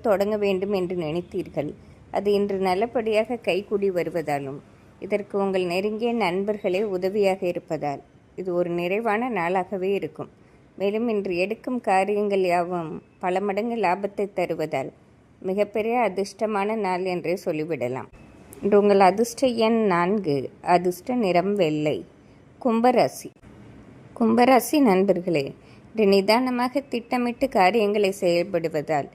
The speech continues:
மிகப்பெரிய லாபத்தை அடைவீர்கள். தொழிலிலும் நல்ல வளர்ச்சியும் முன்னேற்றத்தையும் காண்பதால், இது ஒரு நிறைவான நாளாகவே இருக்கும். மேலும், குடும்பத்தில் மங்கள நிகழ்ச்சிகள் நடப்பதற்கான வாய்ப்புகள் ஏற்படுவதால், இது ஒரு ஏற்றமான நாள் என்று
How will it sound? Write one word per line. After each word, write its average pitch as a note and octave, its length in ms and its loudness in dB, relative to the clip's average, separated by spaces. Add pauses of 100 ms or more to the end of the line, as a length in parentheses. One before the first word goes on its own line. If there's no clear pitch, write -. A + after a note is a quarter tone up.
(380)
மிகப்பெரிய B3+ 520 0
லாபத்தை G#3+ 640 2
அடைவீர்கள். D3+ 640 -4 (540)
தொழிலிலும் B3+ 640 -2
நல்ல A3+ 340 -2
வளர்ச்சியும் F3+ 800 -2 (200)
முன்னேற்றத்தையும் G#3+ 720 -4
காண்பதால், F3 600 -2 (220)
இது F#3 140 -6
ஒரு G3 200 2
நிறைவான A3 600 -2
நாளாகவே F3 600 -2
இருக்கும். - 380 -6 (420)
மேலும், G#3+ 280 -2
குடும்பத்தில் B3+ 640 -2
மங்கள G#3 440 -2
நிகழ்ச்சிகள் G#3+ 600 -4
நடப்பதற்கான F#3+ 920 -2
வாய்ப்புகள் F#3 560 -2
ஏற்படுவதால், D#3 760 -4 (420)
இது A3 180 -10
ஒரு F#3+ 140 -2
ஏற்றமான A#3 720 0
நாள் G3+ 280 0
என்று F3+ 280 -2